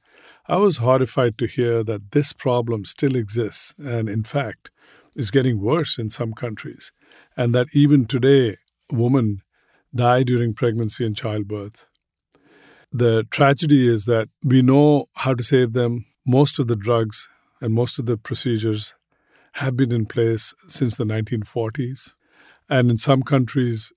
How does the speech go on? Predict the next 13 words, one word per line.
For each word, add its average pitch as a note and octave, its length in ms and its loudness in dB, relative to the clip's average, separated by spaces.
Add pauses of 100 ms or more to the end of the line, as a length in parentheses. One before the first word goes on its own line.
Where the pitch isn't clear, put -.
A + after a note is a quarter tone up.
there A#2 280 2
is C3 260 4
no A2 380 0 (120)
maternal A#2 280 -2
mortality, G#2 580 -6
so A#2 220 -6
to G#2+ 100 -8
speak A2 340 -8
of. A#2+ 380 -16 (1120)
And C#3 200 4
so D#3+ 160 8
it C#3+ 140 6
is D#3+ 380 4